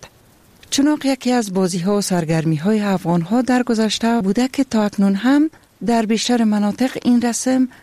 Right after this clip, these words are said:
موجود می باشد. در زمان های گذشته وقتی خانواده ها مرغ پخته می کردند، بیشتر اوقات مهمانی هم همراهش در نظر گرفته می شد و مرغ پلو هم در آن زمان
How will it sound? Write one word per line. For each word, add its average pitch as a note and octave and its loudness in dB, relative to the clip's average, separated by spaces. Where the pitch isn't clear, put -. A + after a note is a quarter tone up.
موجود A3+ 0
می C#3+ -2
باشد. - -6
در B3+ 2
زمان C4 2
های D#4+ -4
گذشته A3+ -2
وقتی A3+ -2
خانواده E3 0
ها F3+ -2
مرغ F#3 -2
پخته G3 -2
می A#3 2
کردند، C#4 2
بیشتر C4 0
اوقات B3 0
مهمانی G3 2
هم A3 0
همراهش G3+ 0
در A3 0
نظر G3+ 0
گرفته D3+ -2
می D3+ 2
شد E3+ -2
و F3 2
مرغ E3+ -2
پلو E3+ 0
هم A#3+ 2
در B3+ 0
آن A#3 0
زمان B3+ 2